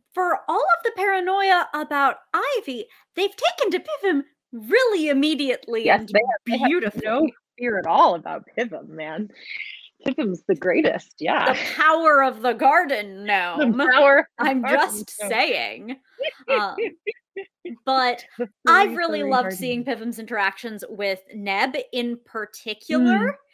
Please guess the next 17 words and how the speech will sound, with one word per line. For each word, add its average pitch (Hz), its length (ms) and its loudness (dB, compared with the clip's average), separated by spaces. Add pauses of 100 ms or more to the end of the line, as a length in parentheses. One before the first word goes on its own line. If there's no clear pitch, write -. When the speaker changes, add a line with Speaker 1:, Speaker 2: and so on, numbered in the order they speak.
(300)
Speaker 1:
And, 254 300 -2
uh, 247 320 -2 (560)
Cassius 285 460 -10
had 240 160 -8
a 226 100 -12 (140)
fun 240 320 -4
question 214 760 -8 (160)
asking 269 460 -12
whether 285 180 -8 (440)
having 359 360 -4 (120)
Pivim 285 320 -12 (560)
be 349 280 -4
a 294 200 -6
druid, 226 800 -8 (260)
uh, 214 360 -6 (540)
was 226 880 -6 (500)
intended 285 1040 -8